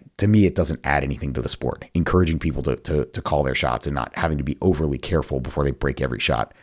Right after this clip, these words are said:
but, you know, take just enough time, but no more, that, that whole element of speed. So anyway, those are the two ways to have stages with movement. There's also the, the third way you can mandate one-handed shooting is a, is a speed shoot, but a speed shoot has to be all from one position.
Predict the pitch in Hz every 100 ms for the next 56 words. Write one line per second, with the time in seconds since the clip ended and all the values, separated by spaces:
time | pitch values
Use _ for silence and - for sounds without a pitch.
0 | _ _ _ - 76 - _ - 69 -
1 | - - - - 78 - 78 73 - 69
2 | 67 - 67 62 65 60 62 65 67 69
3 | 69 67 71 69 62 53 - 69 58 -
4 | _ _ _ _ _ _ _ - - 110
5 | 92 71 - - 135 165 151 - 120 110
6 | 98 92 95 82 - - 98 90 73 78
7 | - 110 117 117 113 95 90 101 - 95
8 | 82 - 85 - 95 90 90 90 85 85
9 | 85 85 78 85 80 85 80 85 82 78
10 | 71 69 - - 67 - 87 - 85 -
11 | 65 - 82 - - - - - - 73
12 | 76 67 _ _ _ _ 87 85 78 -
13 | 76 71 76 - 76 110 - 127 120